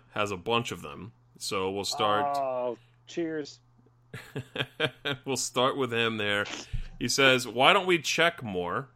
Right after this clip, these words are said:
Speaker 1: There's the first question. Second one, "We used to play,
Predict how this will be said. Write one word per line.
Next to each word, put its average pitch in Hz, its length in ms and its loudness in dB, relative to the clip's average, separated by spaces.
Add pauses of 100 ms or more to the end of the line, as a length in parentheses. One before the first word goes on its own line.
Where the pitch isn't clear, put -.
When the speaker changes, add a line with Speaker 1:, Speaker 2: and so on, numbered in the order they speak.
Speaker 1:
There's 98 200 -8
the 95 60 -16
first 110 300 -2
question. 107 540 0 (260)
Second 165 320 2
one, 156 80 0
"We 147 80 0
used 170 180 -2
to 151 60 -6
play, 139 520 2